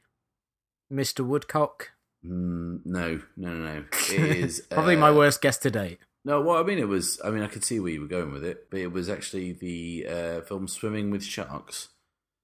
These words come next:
Speaker 2: in which
Speaker 1: Oh.
Speaker 2: Frank Wally kidnaps Kevin Spacey, I believe,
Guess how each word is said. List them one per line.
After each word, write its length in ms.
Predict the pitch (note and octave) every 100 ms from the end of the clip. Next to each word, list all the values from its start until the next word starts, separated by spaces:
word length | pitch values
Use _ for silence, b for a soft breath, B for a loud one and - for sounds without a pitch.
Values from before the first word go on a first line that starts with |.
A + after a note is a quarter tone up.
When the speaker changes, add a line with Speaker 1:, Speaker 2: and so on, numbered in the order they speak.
| _ _ -
Speaker 2:
in 80 | A2
which 80 | B2+
Speaker 1:
Oh. 480 | D3 D#3 A#2+ F#2 F2
Speaker 2:
Frank 280 | G2 F2+ -
Wally 300 | F#2 G2 G2
kidnaps 840 | - - F#2 G2+ - - - - _
Kevin 220 | B2 A#2
Spacey, 420 | A2+ A#2 C#3+ C#3+
I 40 | C#3+
believe, 440 | C#3+ D3 D3+